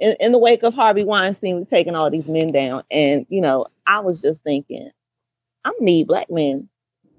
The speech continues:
to start, uh, you know, hashtag no more Robert, you know what I'm saying? Something. I need y'all to get y'all Twitter thumbs together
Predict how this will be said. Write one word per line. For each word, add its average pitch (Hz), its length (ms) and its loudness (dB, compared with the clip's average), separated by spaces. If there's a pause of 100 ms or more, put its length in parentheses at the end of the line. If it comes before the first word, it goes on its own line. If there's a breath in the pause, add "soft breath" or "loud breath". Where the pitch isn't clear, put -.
(420)
to 160 80 0
start, 160 480 2
uh, 123 300 2
you 202 120 -4
know, 110 340 -8 (540)
hashtag 156 500 0
no 151 140 -6
more 156 180 -6
Robert, 160 440 -6 (160)
you 151 120 -8
know 139 60 -4
what 127 80 -6
I'm 156 40 -8
saying? 151 240 -2
Something. 180 460 -2
I 214 120 0
need 208 260 0
y'all 165 340 2
to 170 120 -8
get 160 200 -6
y'all 147 140 -2
Twitter 196 220 -2
thumbs 139 300 -4
together 135 480 -6